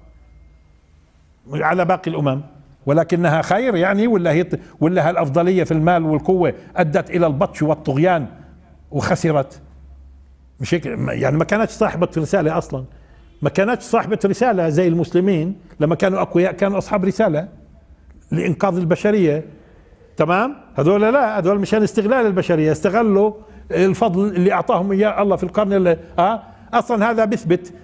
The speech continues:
إنه الدول الاستعمارية هاي إنه دينها مش هالإشي المتمكن يعني من نفوسهم، وإلا لو كانوا هم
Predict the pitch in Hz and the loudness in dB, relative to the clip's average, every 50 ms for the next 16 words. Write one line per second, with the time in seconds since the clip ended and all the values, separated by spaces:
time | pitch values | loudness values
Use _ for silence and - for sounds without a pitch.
0 | - - - 180 165 175 156 170 226 220 208 202 - - - 180 208 220 208 214 | -14 -6 -2 0 2 2 2 2 2 2 2 0 -2 -2 0 2 2 2 4 4
1 | 214 175 185 202 202 190 202 196 202 190 160 226 226 202 185 202 220 226 - - | 2 2 2 0 0 0 0 2 2 2 2 2 2 2 2 2 0 0 0 0
2 | 226 226 226 214 - 233 233 220 226 - 226 233 254 247 247 - 247 247 240 262 | 0 0 0 0 0 2 2 2 2 2 2 0 0 -2 -2 0 0 2 2 2
3 | 247 240 233 240 233 233 226 233 214 - 247 240 190 - 202 220 254 262 - - | 2 2 0 2 2 2 2 0 0 2 2 0 2 2 2 0 0 -2 -8 -16
4 | - - - - - - - - - 165 220 240 277 262 233 233 233 233 233 226 | -20 -20 -20 -20 -20 -20 -10 -4 0 2 2 2 2 2 2 0 2 2 0 0
5 | 233 - 254 254 262 254 240 196 226 240 226 | 0 0 0 0 0 2 2 2 2 2 2